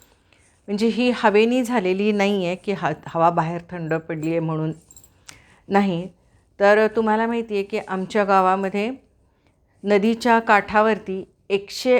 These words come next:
आठ होमकुंडामध्ये एकाच वेळेला <clears throat> यज्ञ चालू आहे, होम चालू आहे आणि त्या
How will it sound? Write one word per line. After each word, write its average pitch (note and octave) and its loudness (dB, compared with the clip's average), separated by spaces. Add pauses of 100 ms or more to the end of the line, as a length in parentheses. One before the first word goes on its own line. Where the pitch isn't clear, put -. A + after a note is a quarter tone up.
(200)
आठ A#3 2
होमकुंडामध्ये G#3+ 0 (1000)
एकाच A#3 0
वेळेला F#3 0 (180)
<clears throat> - -14
यज्ञ F#3+ 2 (240)
चालू E3+ 2 (100)
आहे, C#3+ -4 (1200)
होम C4+ 4
चालू F3+ 0
आहे D3+ -2 (1040)
आणि G#3+ 0 (140)
त्या A3+ 4